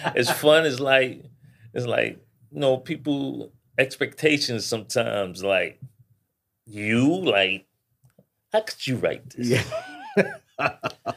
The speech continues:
Speaker 1: What a mess,
Speaker 2: Right?
Speaker 1: man. That's crazy.
Speaker 2: What is going on with you? Like, you
Speaker 1: Yeah.
Speaker 2: know, they wondering,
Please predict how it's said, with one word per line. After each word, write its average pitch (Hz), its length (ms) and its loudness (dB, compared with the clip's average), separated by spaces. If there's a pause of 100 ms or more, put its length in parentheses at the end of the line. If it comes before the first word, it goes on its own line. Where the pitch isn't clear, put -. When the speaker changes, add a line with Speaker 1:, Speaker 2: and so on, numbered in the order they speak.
Speaker 1:
What 110 180 -2
a 113 60 0
mess, 120 460 4
Speaker 2:
Right? - 40 -6
Speaker 1:
man. - 220 -6
That's 71 180 -12
crazy. 90 420 -8
Speaker 2:
What 175 200 4
is 151 280 2
going 117 380 0
on 101 280 -4
with - 320 -10
you? 82 280 -4
Like, 90 380 0
you - 80 -4
Speaker 1:
Yeah. 113 160 4 (100)
Speaker 2:
know, - 60 -6 (120)
they 113 140 0
wondering, 104 760 -2